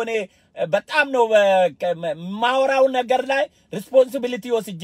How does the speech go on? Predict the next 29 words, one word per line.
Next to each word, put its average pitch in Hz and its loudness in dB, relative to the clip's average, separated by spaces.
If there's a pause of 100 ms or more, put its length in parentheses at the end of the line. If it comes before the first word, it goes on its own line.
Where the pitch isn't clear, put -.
ነው 170 -2
የማወራው። 127 -4
እብድ 202 2
አይደለሁም። 143 0 (520)
ዝም 247 2
ብዬም 254 2 (580)
በሬ 226 4
ወለደ 220 2
ብዬ 202 -10
ከመሬት 202 -4
ተነስቼ 180 -8
አላወራም። 127 -4 (220)
ነገ 220 0 (100)
ያልሆነው 220 -2
ነገር 196 0
ከሆነ 220 0
አፍርበታለሁ 147 -6 (240)
ስለምሸማቀቅ። 190 -6 (300)
ያ 233 2
መሆን 262 0
ደግሞ 214 2
አልፈልግም። 139 -4 (320)
ሲሪየስ 269 0
ደግሞ 233 2
ይሄ 233 -2 (100)
ቀን 214 -2 (120)
ነገ 196 -4 (160)
አርድ 202 -4 (360)
ወጥቶ 190 0